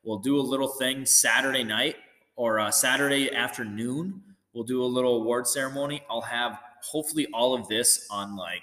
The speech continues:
s-, big spreadsheets and stuff you guys can look at. It's, uh, it's fun. It's super fun to look at. Um, just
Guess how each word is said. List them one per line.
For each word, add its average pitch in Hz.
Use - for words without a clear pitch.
s-, -
big 123
spreadsheets 113
and 120
stuff 123
you 104
guys 110
can 95
look 98
at. 110
It's, 101
uh, 95
it's 143
fun. 135
It's -
super 175
fun 143
to 131
look 117
at. 135
Um, 95
just 120